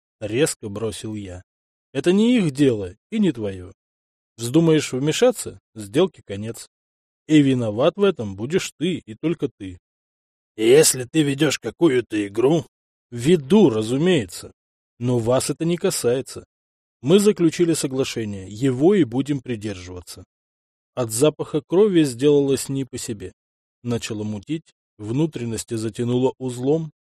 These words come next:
Очень быстро боль растеклась по всему телу, во рту появился металлический привкус. Я подкинул щепы в почти угасший костерок посреди комнаты и принялся раскалять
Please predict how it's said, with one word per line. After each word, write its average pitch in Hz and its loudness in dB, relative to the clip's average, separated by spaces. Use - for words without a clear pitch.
Очень 156 -2
быстро 151 -2
боль 143 0
растеклась 135 -4
по 123 -14
всему 120 -6
телу, 147 -2
во 113 -2
рту - -6
появился 123 -4
металлический 117 -8
привкус. 135 -12
Я 120 -4
подкинул 156 0
щепы 160 -4
в - -10
почти 131 -6
угасший 127 -2
костерок 156 -4
посреди 160 -4
комнаты 147 -4
и 139 -6
принялся 170 2
раскалять 120 -2